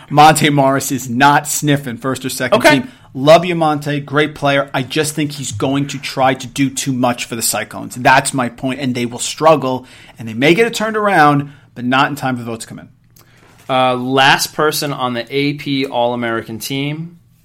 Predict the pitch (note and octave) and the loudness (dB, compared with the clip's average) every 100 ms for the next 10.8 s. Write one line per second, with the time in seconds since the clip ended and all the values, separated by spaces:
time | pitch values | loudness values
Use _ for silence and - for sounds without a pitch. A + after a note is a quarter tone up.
0 | _ - C#3 D3 E3+ F3 - - _ A#2+ | _ 0 2 2 0 -10 -16 -20 _ -10
1 | A#2 A2 A2 A2+ B2 D3 C#3+ C#3 C#3 C#3+ | -8 -8 -8 -8 -8 -8 -6 -6 -8 -12
2 | C#3+ A2 G#2+ A#2 C#3 F3 F3 E3 E3 E3 | -10 -10 -6 -6 -4 -2 0 0 -2 -8
3 | E3+ E3+ - - _ _ _ - A#2 G#2+ | -8 -12 -16 -18 _ _ _ -8 -2 -2
4 | A2 - - D3 - - - _ _ _ | -4 -8 -2 -2 -2 -10 -20 _ _ _
5 | _ _ _ - A2+ A#2 C3+ E3 G3+ A#2 | _ _ _ -4 -2 0 4 6 4 2
6 | - - - - - _ _ _ _ _ | -2 -10 -10 -12 -16 _ _ _ _ _
7 | _ _ _ A2+ G#2+ G#2+ G2+ G#2 G2+ G2+ | _ _ _ -12 -10 -10 -8 -6 -6 -8
8 | - G#2 G2+ _ _ - G#2+ G#2 A2+ G#2+ | -10 -12 -14 _ _ -14 -12 -10 -10 -8
9 | G#2+ G#2+ A2+ A2 A2 A2 A2 A2 A2 G#2+ | -10 -10 -10 -12 -10 -10 -8 -8 -8 -10
10 | A2+ A#2 A2+ A#2+ G#3+ F4 - | -12 -10 -8 -4 -6 -6 -14